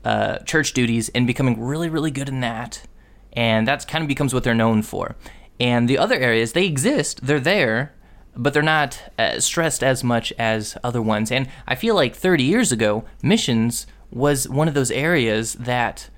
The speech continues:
e-, and even before, you know, going back to my grandparents' days, anytime, you know, you couldn't, like, I'd say, like, fifties through the nineties,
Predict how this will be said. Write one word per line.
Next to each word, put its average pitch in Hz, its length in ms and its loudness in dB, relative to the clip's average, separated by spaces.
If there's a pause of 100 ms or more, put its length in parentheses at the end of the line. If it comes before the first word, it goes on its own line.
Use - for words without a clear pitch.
(160)
e-, 131 260 -6
and 196 180 -2
even 233 240 0
before, 269 340 0
you 160 180 2
know, 156 100 2
going 208 180 2
back 240 140 2
to - 60 -4
my 151 80 2
grandparents' 127 640 0
days, 113 220 -2 (360)
anytime, 247 500 0
you 185 80 0
know, 196 140 4
you 196 140 -4
couldn't, 240 220 2
like, 165 280 -2 (360)
I'd 214 160 -2
say, 180 140 2
like, 131 160 0
fifties 185 460 0
through 165 220 0
the 131 260 0 (400)
nineties, 117 800 0